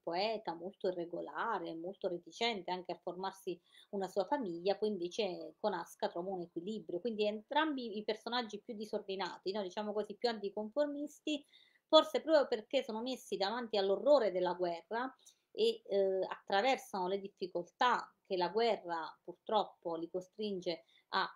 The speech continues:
eh, provare, mm, diventano figure più conformiste, più regolari e, eh,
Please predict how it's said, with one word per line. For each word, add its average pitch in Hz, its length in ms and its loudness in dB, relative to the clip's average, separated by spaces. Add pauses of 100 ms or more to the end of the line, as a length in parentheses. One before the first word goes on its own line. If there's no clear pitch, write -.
eh, 170 300 -2 (120)
provare, 226 840 0
mm, 214 600 -8 (420)
diventano 247 420 0
figure 208 560 -2
più 196 180 -10
conformiste, 190 880 -2
più 240 160 0
regolari 202 800 2 (300)
e, 262 340 4
eh, 226 400 2